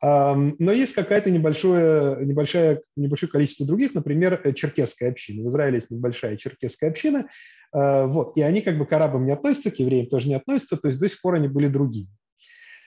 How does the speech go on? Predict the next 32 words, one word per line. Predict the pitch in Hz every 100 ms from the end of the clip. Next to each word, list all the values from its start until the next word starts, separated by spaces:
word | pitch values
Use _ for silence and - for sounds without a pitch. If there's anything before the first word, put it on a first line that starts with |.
| _ _ _ _ _ _
Сейчас | 143 254 247
получается, | 196 170 208 208 175
что | - 151
и |
их | 143 214 -
тоже | - 147 135 151 220 240 143
начнут | 139 135 - 214 160
записывать | 151 226 226 190 175 165 -
как, | 175 180 - -
э, | 143 143 139 135 139 -
расширенный, | - 156 160 - - 247 233 208 202 190 - -
э, | 147
расширенное | 147 - - 240 220 202
еврейское | 165 147 170 196 - 170
население. | 160 143 160 139 101 - _ _ _ 147
То |
есть | 139 143
будут | 160 156 185
арабы | 254 294 233
и | - 175
раш-, | 156 -
и | 170
все | - 226
остальные, | 214 - 156 120 104 107
которые | 151 214 220 196
как | 180 147 143
бы | 143 139 131
евреи, | 151 180 226 208
примазавшиеся. | 156 151 120 104 95 - _ - _ _ _ _ _ -
Расширенное | - 135 - 208 175 151
еврейское | 139 156 - 135
население. | 123 - 110 - -